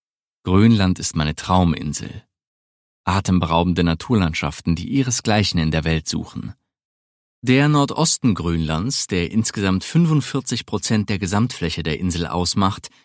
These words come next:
ist als Naturpark ausgewiesen. Zutritt erhält nur derjenige, der über eine recht umständlich zu beantragende Genehmigung verfügt.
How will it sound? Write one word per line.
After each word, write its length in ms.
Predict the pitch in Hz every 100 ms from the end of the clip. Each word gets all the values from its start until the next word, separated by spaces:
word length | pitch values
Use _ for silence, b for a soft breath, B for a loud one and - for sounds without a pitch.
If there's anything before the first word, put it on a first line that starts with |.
| b
ist 260 | - 127 -
als 180 | 127 -
Naturpark 640 | 139 - 143 - 71 -
ausgewiesen. 760 | 80 76 - 65 65 - 58 - _ _ _ _ _ _ _
Zutritt 480 | - 110 95 - 120
erhält 320 | 120 101 104
nur 160 | 107 98
derjenige, 720 | 82 101 92 85 85 104 107 117 B B
der 120 | 123 120
über 180 | 156
eine 200 | 147 143
recht 240 | 147 160 -
umständlich 680 | 175 175 - 117 - 101
zu 120 | - 107
beantragende 760 | - 107 - - 98 98 98
Genehmigung 560 | 107 110 135 117 80 71
verfügt. 640 | 71 - 64 - -